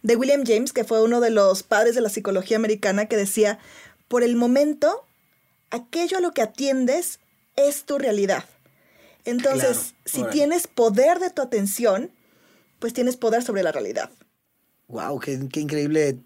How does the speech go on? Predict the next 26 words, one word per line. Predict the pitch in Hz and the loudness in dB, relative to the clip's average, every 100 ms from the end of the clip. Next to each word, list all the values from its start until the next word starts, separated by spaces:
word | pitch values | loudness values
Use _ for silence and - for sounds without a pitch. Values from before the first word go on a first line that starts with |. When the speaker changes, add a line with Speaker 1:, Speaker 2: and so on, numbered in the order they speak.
| - - | -16 -6
Speaker 2:
ese | 143 135 | -4 -4
poder. | - 107 165 139 - _ | -6 -2 0 -2 -6 _
Speaker 1:
Ujú. | - 196 175 190 - | -6 -6 -4 -8 -6
Speaker 2:
Creo | 185 208 | -2 -2
que | 202 190 | 0 -2
m-, | 147 135 151 143 | -2 -4 -6 -6
me | 147 156 | -2 2
has | 165 175 | 2 2
motivado | 208 196 160 175 196 | 0 0 2 2 2
a | |
algo | 196 196 | 2 2
nuevo | 175 180 202 | 2 2 2
porque | 175 139 156 131 - - - - | 0 -2 -2 -2 -6 -18 -20 -6
de, | 151 165 | -4 -2
de | 160 175 175 170 | 0 0 2 2
mis | 170 165 | 0 -2
capítulos | - 180 233 208 254 233 170 | 0 0 0 0 2 4 2
que, | - 165 160 156 143 | 0 2 4 2 2
que | 175 | 4
he | |
vivido | 180 185 180 180 180 | 4 2 2 4 4
de | 151 | 4
Hazlo | 147 175 180 | 2 2 0
por | 156 | 0
la | 131 117 | 0 0
Chela, | 156 151 175 277 | 2 2 2 -2